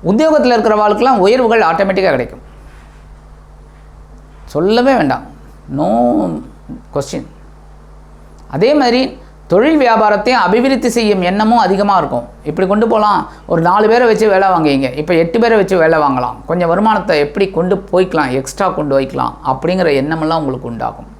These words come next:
பணியாளர்கள் ரொம்ப ஆதரவா இருப்பார், உங்களுக்கு ரொம்ப அண்டர்ஸ்டாண்டிங்கா இருப்பாங்க. அதுவே உங்களுக்கு பெரிய ப்ளஸ் பாயிண்ட். ஏன்னா, எங்கேயுமே பார்த்தீங்கனாலே நல்ல முதலாளி அமையறதும் நல்ல தொழிலாளி அமையறதும் ரொம்ப கஷ்டம். யாருக்குமே பார்த்தீங்கனாலே,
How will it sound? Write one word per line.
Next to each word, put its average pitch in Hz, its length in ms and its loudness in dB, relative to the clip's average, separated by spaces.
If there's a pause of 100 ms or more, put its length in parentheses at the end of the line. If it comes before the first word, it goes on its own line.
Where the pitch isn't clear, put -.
(680)
பணியாளர்கள் 190 540 2
ரொம்ப 165 140 0 (120)
ஆதரவா 170 320 0
இருப்பார், - 260 -12 (1300)
உங்களுக்கு 135 300 -2
ரொம்ப 185 180 -2 (180)
அண்டர்ஸ்டாண்டிங்கா 170 540 -2
இருப்பாங்க. 110 320 -8
அதுவே 160 240 0
உங்களுக்கு 139 320 -2
பெரிய 151 240 -2
ப்ளஸ் 135 200 -8
பாயிண்ட். 117 240 -8 (160)
ஏன்னா, 180 160 0 (520)
எங்கேயுமே 190 400 2 (100)
பார்த்தீங்கனாலே 180 440 0 (120)
நல்ல 160 160 2 (140)
முதலாளி 190 420 2
அமையறதும் 165 440 0
நல்ல 160 260 0
தொழிலாளி 170 400 2
அமையறதும் 151 380 -2
ரொம்ப 139 180 -4
கஷ்டம். - 260 -12 (2500)
யாருக்குமே 170 400 0
பார்த்தீங்கனாலே, 170 440 0